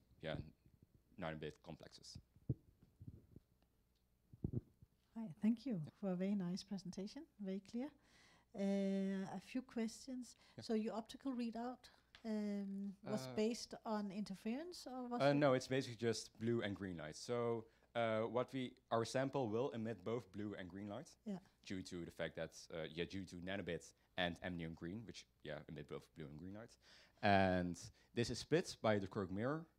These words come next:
Speaker 1: and, uh, it's not interference. I can understand it's a little bit confusing, but,
Speaker 2: Yeah.
Speaker 1: uh, basically,
Speaker 2: But
Speaker 1: like, the blue light is sent to one photodiode, the green light is sent to the other one.
Speaker 2: Okay, so use two photodiodes,
Speaker 1: Yes.
Speaker 2: two separate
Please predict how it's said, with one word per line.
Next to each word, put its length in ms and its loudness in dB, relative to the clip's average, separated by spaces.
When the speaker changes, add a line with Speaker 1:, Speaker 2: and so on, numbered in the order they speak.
Speaker 1:
and, 500 2
uh, 320 0
it's 140 -6
not 100 -4
interference. 420 -2
I 180 -2
can 160 -8
understand 380 -8
it's 200 -10
a 20 -10
little 140 -12
bit 140 -16
confusing, 460 -4
but, 180 -4
Speaker 2:
Yeah. 180 -6
Speaker 1:
uh, 260 6
basically, 380 4
Speaker 2:
But 100 8
Speaker 1:
like, 220 4
the 80 0
blue 180 8
light 160 10
is 80 2
sent 220 4
to 80 -2
one 160 2
photodiode, 580 2
the 80 -10
green 200 0
light 100 0
is 60 -6
sent 200 -2
to 60 -14
the 120 -4
other 120 -2
one. 180 -4
Speaker 2:
Okay, 160 -4
so 120 -4
use 300 -2
two 140 -2
photodiodes, 520 0
Speaker 1:
Yes. 320 4
Speaker 2:
two 160 -2
separate 360 -4